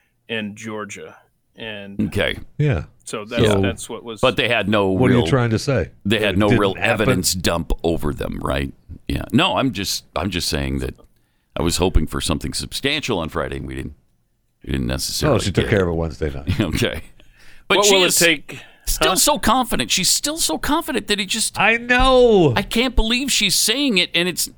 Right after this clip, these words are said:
Speaker 2: and there's nothing behind it, because that will ruin her career, right?
Speaker 3: Uh,
Speaker 2: She
Speaker 3: right,
Speaker 2: would never
Speaker 3: of
Speaker 2: have
Speaker 3: course.
Speaker 2: credibility again.
Speaker 3: Ever. Ever.
Speaker 2: So I gotta think there's substance to it.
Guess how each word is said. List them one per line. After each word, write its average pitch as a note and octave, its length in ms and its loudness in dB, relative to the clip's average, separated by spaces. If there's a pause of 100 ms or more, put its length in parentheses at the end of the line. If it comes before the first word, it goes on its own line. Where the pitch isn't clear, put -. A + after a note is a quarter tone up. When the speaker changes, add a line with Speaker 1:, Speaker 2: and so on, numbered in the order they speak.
Speaker 2:
and D#3+ 200 2
there's D#3 200 0
nothing G3+ 300 0
behind D3 440 0
it, G#2 140 -6
because C#3+ 440 0 (360)
that E3 200 0
will C3+ 200 0
ruin B2+ 400 4
her G#2 180 0
career, D#2+ 460 -4 (340)
right? F#3 400 -2 (340)
Speaker 3:
Uh, - 200 -8
Speaker 2:
She - 160 0
Speaker 3:
right, F3+ 80 4
Speaker 2:
would C#3+ 100 2
never E3 240 0
Speaker 3:
of C#3 40 4
Speaker 2:
have C3+ 100 4
Speaker 3:
course. - 80 -6
Speaker 2:
credibility E2+ 640 0
again. - 260 -6
Speaker 3:
Ever. E2+ 380 0 (600)
Ever. F2 340 0 (120)
Speaker 2:
So E2+ 600 0
I G2+ 80 0
gotta D3+ 320 -2
think D3+ 220 0
there's A#2 180 0
substance - 480 -4
to G#1+ 140 -4
it. - 120 -8